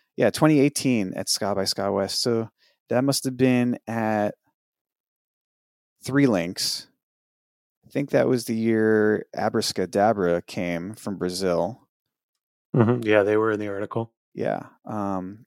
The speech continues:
Speaker 1: oh, and, and Dan Potthast played.
Speaker 2: Mm.
Speaker 1: And who else was on that year?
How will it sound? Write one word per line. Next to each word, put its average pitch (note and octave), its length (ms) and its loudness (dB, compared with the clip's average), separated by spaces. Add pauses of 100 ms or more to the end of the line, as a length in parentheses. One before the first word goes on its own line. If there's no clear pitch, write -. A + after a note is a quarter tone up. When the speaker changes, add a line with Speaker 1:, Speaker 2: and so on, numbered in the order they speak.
Speaker 1:
oh, D#3+ 120 4
and, A2 320 0
and A#2 180 -2
Dan B2 220 2
Potthast C3 640 -2
played. F#2+ 400 -2 (1400)
Speaker 2:
Mm. C3 220 6 (480)
Speaker 1:
And F#2+ 840 -6 (1200)
who B3 160 2
else - 160 0
was G#2+ 140 -4
on F#2+ 100 -4
that F2+ 160 -2
year? F#2+ 280 -4